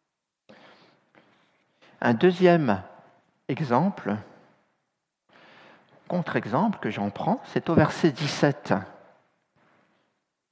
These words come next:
C'est le manque de générosité vis-à-vis des plus démunis. Si quelqu'un qui possède les biens de ce monde voit son frère dans le besoin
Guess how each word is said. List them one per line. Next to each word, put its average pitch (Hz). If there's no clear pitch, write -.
C'est -
le 139
manque 190
de 131
générosité 147
vis-à-vis 131
des 123
plus 123
démunis. 104
Si -
quelqu'un 180
qui -
possède 202
les 135
biens 190
de 175
ce 156
monde 185
voit 131
son -
frère 202
dans 131
le 127
besoin 117